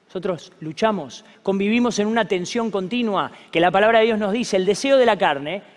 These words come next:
es contra el del espíritu, y alimenten, alimenten la vida del espíritu en ustedes, hagan morir las obras de la carne". Es esto, es la misma tensión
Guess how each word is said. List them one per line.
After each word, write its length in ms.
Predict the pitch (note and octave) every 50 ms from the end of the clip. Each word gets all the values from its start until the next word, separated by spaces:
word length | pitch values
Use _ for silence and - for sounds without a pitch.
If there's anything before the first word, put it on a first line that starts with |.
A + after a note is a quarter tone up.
| _ _ -
es 140 | B3+ A#3 -
contra 320 | - C#4+ D4 C#4+ C4 B3
el 80 | A3+ G#3+
del 100 | G#3 G3+
espíritu, 520 | E3+ - C#4 D4 C4 B3 F3 D3 E3 C#3 - - - - -
y 100 | F3 F#3
alimenten, 920 | F3+ G3 G#3+ A3 A3+ C4 D#4 E4+ E4 A3 A#3+ G#3+ F#3+ E3 C3+ A2+ - - - - _ _ _ _ _ _ _ -
alimenten 580 | F#3 F#3 G3 G#3+ A3+ B3+ D#4 E4+ C4+ C#4 B3
la 120 | A#3 G#3+ G#3
vida 200 | A3 A3 G#3+ G3+
del 120 | F#3+ F#3+
espíritu 360 | F#3 F#3+ G#3+ G3+ G3 E3+ F#3
en 80 | F#3+ F3+
ustedes, 400 | E3+ - - G3+ F#3+ F3 - -
hagan 240 | A#3+ C4+ C4+ B3+ A#3+
morir 340 | A3+ G#3+ G3+ B3 D4+ F4 D#4+
las 200 | C#4+ G#3 - G#3+
obras 200 | G3 F#3 E3+ E3
de 60 | F3
la 100 | F3 E3+
carne". 240 | F#3+ F3 E3 F#3+ A#3
Es 100 | - B3
esto, 240 | E3+ - - D#3
es 60 | F3+ A3
la 100 | A#3 A#3
misma 260 | B3+ C#4 C4+ C4 A3
tensión 380 | A3 G3 F3 - A3+ A#3 A#3